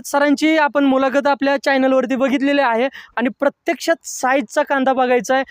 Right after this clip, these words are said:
का आणि डबल बी पडला तर काय होतं आणि कोणत्या साईजनं पेरायला पाहिजे, ह्या कांदा पेरणी यंत्राचे सर्व डाऊट आम्ही क्लिअर करणार आहोत.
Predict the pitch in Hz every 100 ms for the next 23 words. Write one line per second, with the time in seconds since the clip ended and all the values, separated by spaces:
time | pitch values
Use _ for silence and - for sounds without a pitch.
0 | - - 247 226 254 208 240 254 269 269
1 | 277 254 254 262 - 254 262 233 240 240
2 | 247 247 240 233 226 233 233 226 226 214
3 | 214 208 196 226 - - - 226 - 262
4 | 233 233 233 220 220 214 202 - - -
5 | 294 302 294 254 269 254 _ - 202 226
6 | - 247 262 262 254 247 247 262